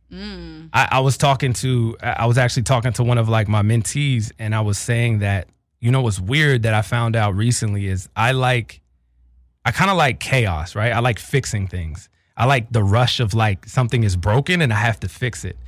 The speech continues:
Speaker 2: And so I realized, like, what I would end up doing is sabotaging myself and certain things to fix the problem.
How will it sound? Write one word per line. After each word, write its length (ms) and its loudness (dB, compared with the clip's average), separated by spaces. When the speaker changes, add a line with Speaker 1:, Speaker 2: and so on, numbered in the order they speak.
Speaker 2:
And 160 2
so 160 4
I 80 4
realized, 580 4
like, 140 2
what 220 2
I 100 4
would 140 0
end 180 2
up 160 0
doing 480 2
is 400 -2
sabotaging 800 2
myself 640 -2
and 80 0
certain 300 0
things 460 -2
to 180 -2
fix 480 -4
the 160 -4
problem. 480 0